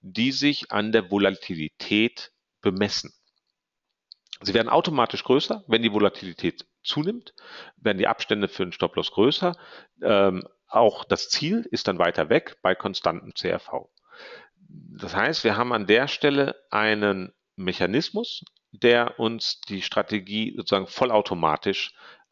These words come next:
ähm, ein bisschen variabel gestaltet, aber komplett eng gemessen am Chartbild selbst, nämlich am A T R, also an der Volatilität. Das ist sozusagen die eine Zugabe. <clears throat> Und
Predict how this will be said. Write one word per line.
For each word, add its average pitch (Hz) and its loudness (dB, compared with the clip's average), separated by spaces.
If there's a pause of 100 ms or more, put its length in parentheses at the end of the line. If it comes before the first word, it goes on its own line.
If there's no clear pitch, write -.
ähm, 90 2
ein 104 -10
bisschen 101 -2
variabel 90 2
gestaltet, - -6 (580)
aber 90 0 (680)
komplett - 2 (140)
eng 143 0
gemessen 104 0 (380)
am 123 -2 (260)
Chartbild 101 0
selbst, - 0
nämlich 85 -6 (140)
am 85 -4
A 82 2
T 95 -6
R, 92 0
also 90 -8
an 92 -2
der 85 0
Volatilität. 80 -10 (1120)
Das 120 2
ist - 0
sozusagen 135 2
die 95 6
eine 90 4
Zugabe. 196 4 (100)
<clears throat> - 0
Und 117 -8